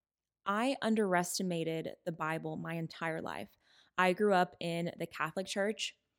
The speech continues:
and as an adult, God pulled me out of the Catholic Church and led me to just be a follower of Jesus. I don't put myself into any denomination. I'm a follower of Jesus. I'm a Christian. I care about biblical word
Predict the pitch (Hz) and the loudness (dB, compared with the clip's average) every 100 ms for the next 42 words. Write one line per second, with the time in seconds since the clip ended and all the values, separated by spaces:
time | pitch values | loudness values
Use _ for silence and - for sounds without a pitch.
0 | _ _ _ _ _ _ _ 190 175 175 | _ _ _ _ _ _ _ 0 2 4
1 | 190 196 190 170 180 185 165 220 - - | 4 2 -2 -2 2 4 4 0 -4 -6
2 | - _ _ _ _ _ - 180 180 - | -8 _ _ _ _ _ 2 2 2 -2
3 | 190 185 170 170 180 180 - 165 165 175 | -2 0 0 0 0 -2 -2 -2 -2 -8
4 | - 165 160 - - 170 170 170 170 165 | -6 -4 -4 -6 -8 -6 -2 -2 -2 -4
5 | 165 160 - _ _ - 175 180 - 170 | -4 -8 -16 _ _ -6 -2 -2 -2 -4
6 | 165 170 - 175 175 185 170 160 - 156 | -4 -8 -4 0 2 2 0 -2 -4 -6
7 | 170 165 - 90 - - 170 185 - - | -4 -4 -6 -8 -6 -4 -2 -2 -4 -10
8 | - 175 170 175 170 170 170 165 175 165 | -6 -6 -4 -2 -2 -4 -6 -4 -4 -4
9 | 160 165 160 160 160 160 165 185 226 220 | -6 -6 -6 -6 -6 -4 -4 -2 -2 -2
10 | - - 175 170 165 190 208 208 185 180 | -2 0 0 2 4 6 6 2 2 0
11 | 175 170 - - 160 160 175 175 - 160 | 0 0 -2 -4 -6 -4 -6 -4 -4 -4
12 | 160 - 165 165 175 165 165 156 - 156 | -4 -2 -4 -4 -2 -2 0 -2 -4 -10
13 | - 180 180 185 - 185 170 156 156 | -2 0 0 -2 -2 -4 -2 -2 -2